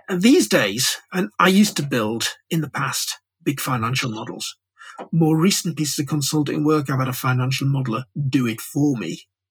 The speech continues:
So what do I use Excel for these days? Quite often, it's manipulating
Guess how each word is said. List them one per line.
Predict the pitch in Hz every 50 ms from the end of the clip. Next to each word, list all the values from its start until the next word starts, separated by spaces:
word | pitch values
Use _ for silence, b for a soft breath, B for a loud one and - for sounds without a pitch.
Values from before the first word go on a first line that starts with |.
| B B B B B B B
So | - - - 170 160 160 160 - -
what | 175 196 233
do | 233
I | 208
use | 208 190 190 156
Excel | 165 160 - - 175 151 135
for | 131 - 147 143 139
these | 131 135 143 151 151 156 147 -
days? | - 107 95 90 85 85 - - - - _ _ _ _ _ _ _
Quite | - - 220 233 240
often, | 247 247 - - - - 107 104 - - _ _ _ _
it's | - 160 165 - - -
manipulating | 156 147 147 147 160 - - - 151 123 107 120 117 120 - - 113 107 113 131